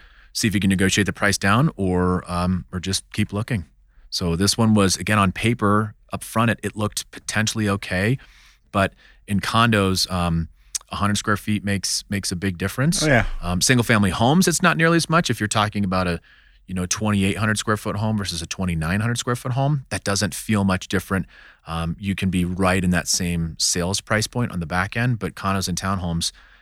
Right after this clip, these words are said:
Speaker 1: it makes a big difference, especially when you can pull comps that have the smaller unit. I just can't see selling from two sixty to selling at three oh five. That's a, obviously a significant jump. So this,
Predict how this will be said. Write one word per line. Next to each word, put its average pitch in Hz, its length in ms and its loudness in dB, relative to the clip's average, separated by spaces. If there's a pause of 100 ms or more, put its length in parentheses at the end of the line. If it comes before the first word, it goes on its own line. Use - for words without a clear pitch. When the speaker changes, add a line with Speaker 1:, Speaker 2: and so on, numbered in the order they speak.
Speaker 1:
it 92 120 -8
makes 92 240 -2
a 92 40 -6
big 87 200 -4
difference, 113 460 -2
especially - 480 0
when 101 120 0
you 95 120 0
can 90 140 -2
pull 95 200 -4
comps 98 520 -2 (260)
that 92 120 -4
have 90 400 -2
the 87 80 -8
smaller 87 560 -2
unit. 95 480 -2 (420)
I - 40 -14
just - 240 -2
can't - 260 -4
see 87 400 0 (480)
selling 92 380 0
from 90 180 -4
two 98 220 -2
sixty 107 580 -2
to - 160 -6
selling 87 340 -2
at - 120 -10
three 90 200 -6
oh 80 120 -2
five. 82 480 -2
That's - 180 -8
a, 78 100 -8 (280)
obviously 80 400 -8
a 71 80 -6
significant 78 640 -4
jump. 80 260 -4
So 82 120 -4
this, 85 260 -2